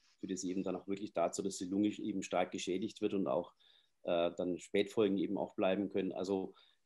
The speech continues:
wenn man einmal das so, äh, auf der Intensivstation so gesehen hat, dann muss man sagen, ja, da sieht man dann schon, das ist nicht so, ähm,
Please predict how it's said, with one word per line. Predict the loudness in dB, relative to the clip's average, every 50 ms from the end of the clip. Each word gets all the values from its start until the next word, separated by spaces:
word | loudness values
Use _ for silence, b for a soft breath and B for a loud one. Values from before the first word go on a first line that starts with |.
| _ _ _ _ _ _
wenn | 2 4 6 6
man | 6 6
einmal | 6 6 4 6
das | 4 4 2 2
so, | 4 6 8 8 6
äh, | 6 4
auf | 4 4 4 2 0 -4 -4
der | 0 0 2 2
Intensivstation | 2 0 0 -2 -2 -2 -4 -6 -4 -2 -2 -2 -2 0 -2 0 -2
so | -2 -4
gesehen | -6 -4 -2 0 0 0 0 0
hat, | -2 -4 -4 -4 -6
dann | -4 -4 -2 -2 -2 -4
muss | -4 -4
man | -4 -6
sagen, | -4 -2 0 0 0 -2 -4 -8 -6
ja, | -4 -2 -2 -2 -4 -6 -6
da | -4 -4 -4 -6 -10 _
sieht | _ -10 -8 -6 -6
man | -6 -6
dann | -6 -6 -8
schon, | -6 -4 -4 -4 -4 -4 -8 _ _ _ _ _ _ _ _ _ _ _ _ _ -4
das | -4 -4 -4
ist | -4 -6 -4
nicht | -4 -4 -4 -2
so, | 0 2 2 2 0 -2 -6 -6
ähm, | -6 -4 -4 -4 -6 -6